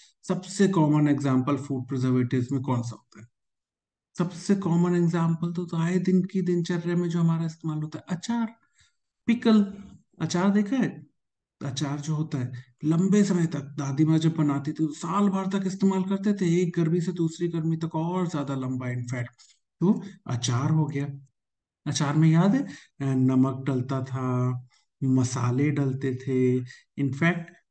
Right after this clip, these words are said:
विनेगर भी डलता था, है ना? तो जो पिकल्स है वो बहुत अच्छा example है इसका।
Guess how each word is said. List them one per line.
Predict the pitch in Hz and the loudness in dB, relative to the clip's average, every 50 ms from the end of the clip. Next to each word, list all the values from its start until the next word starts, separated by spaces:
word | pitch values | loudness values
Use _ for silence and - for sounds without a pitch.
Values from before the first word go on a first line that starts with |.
| _ 143 | _ -10
विनेगर | 117 113 - 139 127 123 123 120 117 123 143 156 156 151 | -8 -2 0 4 4 6 4 4 4 4 4 4 4 4
भी | 147 165 160 | 4 4 4
डलता | 151 151 143 135 131 139 147 147 139 | 4 2 0 -2 -2 -4 -4 -4 -4
था, | - - 143 143 139 139 139 139 139 - _ _ _ _ _ _ - | -6 -6 -6 -4 -2 -2 -4 -6 -8 -14 _ _ _ _ _ _ 2
है | 208 | 4
ना? | 294 349 330 - - - - - - | 4 4 0 -6 -16 -20 -6 0 2
तो | 269 285 - - - - - _ _ _ _ _ _ 156 | 2 2 2 0 -4 -6 -12 _ _ _ _ _ _ -8
जो | 147 131 127 - - - 160 170 190 202 | -8 -6 -6 -8 -4 0 2 2 2 2
पिकल्स | 196 - - - - - 165 - - - 185 180 170 170 - 170 | 0 -2 -8 -16 -4 -2 -2 -2 0 2 2 2 2 2 0 0
है | 165 165 | 0 0
वो | 143 147 156 | 2 0 -2
बहुत | 147 - 139 139 135 | -4 -4 -6 -8 -8
अच्छा | 131 - - 156 143 | -8 -8 -6 -4 -4
example | 131 - - 131 127 127 123 127 131 131 | -4 -4 -4 -4 -2 -4 -6 -8 -10 -10
है | 135 | -10
इसका। | 127 123 - - - 143 139 139 - - | -10 -10 -10 -8 -6 -6 -6 -8 -12 -16